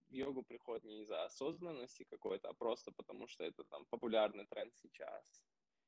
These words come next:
И там хотят показать у себя в Инстаграме: "Вот я такая классная или такой классный, занимаюсь йогой". И даже таких, кто просто занимается этим,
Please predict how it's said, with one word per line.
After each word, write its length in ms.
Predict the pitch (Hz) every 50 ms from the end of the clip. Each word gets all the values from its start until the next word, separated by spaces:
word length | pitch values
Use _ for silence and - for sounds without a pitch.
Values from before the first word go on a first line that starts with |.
| _ _ -
И 60 | -
там 140 | - 107 -
хотят 340 | - 117 - - 120 120
показать 500 | - - - 120 113 113 107 104 104 - 101
у 40 | 104
себя 260 | - - - 92 90
в 60 | 90
Инстаграме: 520 | 92 - - - 98 101 107 127 151 139 110
"Вот 180 | 95 - -
я 100 | - - - _
такая 400 | - - - _ - 101 92 104
классная 440 | - 104 123 135 - - - 98 87
или 120 | 87 82
такой 300 | - - - - - -
классный, 600 | - - 90 107 - - _ - - - - -
занимаюсь 580 | - 98 90 92 95 98 92 90 98 - - -
йогой". 280 | - 50 50 - - - - _ _ _ _ _ _ _ _ _ _ _ _ _
И 80 | - 147
даже 300 | 135 160 170 170 165 151
таких, 480 | - 156 139 - - 208 170 - - _
кто 240 | - - 123 117 110
просто 360 | - 139 127 123 123 - 113 107
занимается 600 | 113 110 110 110 110 107 104 104 107 - - 117
этим, 440 | 107 104 - 107 98 98 95 98